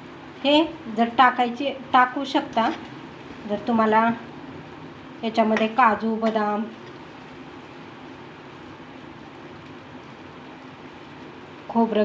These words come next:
खिसून पण टाकलं तरी चालेल. अशी ही सुंदर अशी रताळ्याची रेसिपी. आता मी काय केलेलं आहे, याच्यामध्ये थोडेसे काजूचे तुकडे आणि हा मनुका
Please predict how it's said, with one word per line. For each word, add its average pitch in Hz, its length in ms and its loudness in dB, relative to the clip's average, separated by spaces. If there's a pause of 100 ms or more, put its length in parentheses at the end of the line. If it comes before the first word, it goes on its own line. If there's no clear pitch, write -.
खिसून 220 300 0
पण 226 200 2
टाकलं 220 360 4 (120)
तरी 220 140 0
चालेल. 202 560 6 (880)
अशी 220 180 -2
ही 233 140 6
सुंदर 262 680 6
अशी 247 460 4 (380)
रताळ्याची 220 640 6 (260)
रेसिपी. 220 640 2 (680)
आता 247 200 4
मी 247 180 6
काय 285 220 6
केलेलं 277 340 2
आहे, 262 100 4
याच्यामध्ये 262 440 6 (320)
थोडेसे 233 280 4
काजूचे 240 760 4 (1200)
तुकडे 240 360 4 (800)
आणि 214 160 2
हा 240 180 4
मनुका 233 480 6